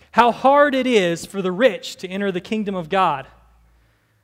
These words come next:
The disciples were amazed at his words, but Jesus said again, "Children," he calls them, "children,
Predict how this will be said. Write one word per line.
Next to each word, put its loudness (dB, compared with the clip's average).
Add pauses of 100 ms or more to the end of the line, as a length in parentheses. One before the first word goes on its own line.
The -2
disciples 0
were 0
amazed -4
at -2
his -6
words, -6
but -12
Jesus -10
said -6
again, -8
"Children," -6 (220)
he -12
calls -10
them, -14
"children, -8